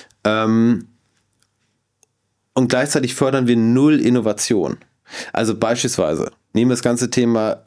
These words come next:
künstliche Intelligenz, Artificial Intelligence. Wenn du das jetzt sagen würdest,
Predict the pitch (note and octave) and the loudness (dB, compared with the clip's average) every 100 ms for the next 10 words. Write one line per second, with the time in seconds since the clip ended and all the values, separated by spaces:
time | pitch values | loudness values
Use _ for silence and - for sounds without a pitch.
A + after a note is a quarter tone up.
0 | - B2+ A#2+ A#2+ A2 G2+ G2+ G2+ G2+ G2+ | -2 -2 0 -2 -2 0 0 0 0 -2
1 | - G2 G2 - G2+ F#2 F#2+ E2+ D2 G1+ | -4 -4 -2 -2 -2 -2 -2 -4 -4 -6
2 | - - _ - - - _ _ _ - | -6 -10 _ -20 -20 -20 _ _ _ -2
3 | A#2 B2+ C#3+ D3 B2 A#2+ C3+ B2+ B2 B2 | 2 2 2 0 0 0 0 2 0 0
4 | - | -4